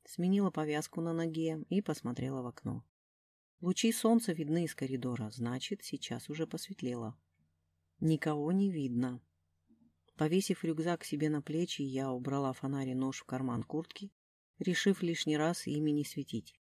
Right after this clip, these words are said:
Если вдруг попадутся люди и не убьют в первую секунду, то хотя бы не будут знать, что у меня есть нож. Я приоткрыла дверь и вышла из своего временного убежища.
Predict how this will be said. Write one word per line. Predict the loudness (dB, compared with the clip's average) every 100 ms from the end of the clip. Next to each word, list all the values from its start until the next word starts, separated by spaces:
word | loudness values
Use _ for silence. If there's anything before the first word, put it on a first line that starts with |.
| _ _ _ _ -8
Если | 0 0 0
вдруг | -2 -2 -2
попадутся | -2 0 0 -2 -2
люди | -2 2 0 2
и | 0 -2
не | 0 0
убьют | 0 2 2 0
в |
первую | -2 -2 -2 -6
секунду, | -8 -4 0 0 -2 _ _ _ _
то | -4
хотя | 0 2 4
бы | 4
не | 2 2
будут | 0 -2 -2
знать, | 0 2 0
что | -2 -4
у | 0
меня | 0 0 -2
есть | -4 -4
нож. | -4 -4 -10 _ _ _ _ _ _ -2
Я | 6 6
приоткрыла | 8 4 4 2 4 4
дверь | 4 6 6
и |
вышла | 4 -2 -2 -2
из | -2
своего | -4 -4 0 0
временного | 0 -2 0 0 -2
убежища. | -2 -2 -2 -4 -8